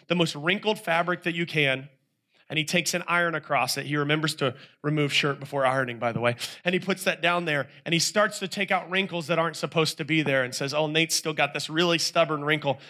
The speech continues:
I'm gonna have to spray that one with water, turn it up the steam, and right across there." And sometimes that can be painful because you're like, "You know, I don't know if I wanna let go of that thing." But God's like, "I've gotta iron it out if you're gonna be who I've decided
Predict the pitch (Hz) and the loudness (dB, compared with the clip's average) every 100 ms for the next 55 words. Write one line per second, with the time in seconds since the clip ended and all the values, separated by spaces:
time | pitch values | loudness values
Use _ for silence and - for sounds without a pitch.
0 | - 170 165 151 - 175 156 156 156 151 | -4 -2 -2 -2 -2 0 0 0 -2 -2
1 | 139 139 151 143 127 - _ - - - | -4 0 2 2 0 -8 _ -4 0 0
2 | - _ - 190 170 139 - 151 - 175 | 0 _ -2 0 2 0 -2 -4 0 2
3 | 160 147 113 - - - - - - - | 2 0 -4 -14 -12 -2 0 2 2 2
4 | - - - 214 175 170 - 160 165 - | 2 2 0 2 2 2 0 0 0 0
5 | 143 120 - - 165 175 202 202 208 202 | -2 -2 -6 -8 -2 0 2 0 0 0
6 | 226 165 175 - 180 170 - 185 190 190 | 0 0 -2 0 0 0 0 2 2 0
7 | 151 120 - - - 175 165 - - 220 | -2 -2 -6 -20 -4 -2 0 0 -2 -2
8 | 220 233 254 254 226 220 233 247 233 208 | 0 0 2 -2 0 -2 2 2 2 -2
9 | 214 247 233 240 208 - 254 233 160 - | 0 0 2 0 -2 0 2 2 -2 -12
10 | - 151 165 160 165 170 156 180 175 170 | -6 0 0 0 -2 -2 0 0 2 2
11 | 180 180 180 175 165 147 147 156 156 143 | 0 0 0 2 2 0 -4 0 0 2
12 | 165 151 151 156 143 143 - _ _ _ | 4 2 0 0 2 0 -10 _ _ _
13 | _ _ _ _ _ - 160 - 196 180 | _ _ _ _ _ -2 0 2 2 2
14 | 175 156 131 | 2 -2 -6